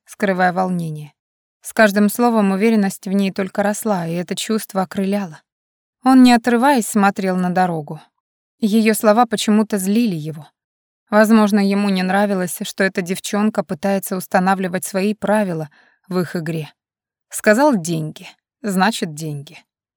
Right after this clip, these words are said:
Какое-то время они ехали по узким улочкам города молча. Василь глядел исключительно перед собой.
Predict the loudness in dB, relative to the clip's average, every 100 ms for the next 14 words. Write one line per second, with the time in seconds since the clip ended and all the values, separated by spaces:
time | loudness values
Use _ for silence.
0 | _ _ -4 0 -2 0 0 4 4 2
1 | -6 -20 _ 2 4 6 4 2 0 2
2 | 4 4 0 -2 0 2 0 -2 -2 -2
3 | 0 0 0 2 2 0 -4 -12 -14 _
4 | _ _ _ 0 0 2 -2 -2 -2 0
5 | 0 0 0 -2 -4 -4 -4 -4 -2 -4
6 | -6 -8 -2 -2 -2 -8 -14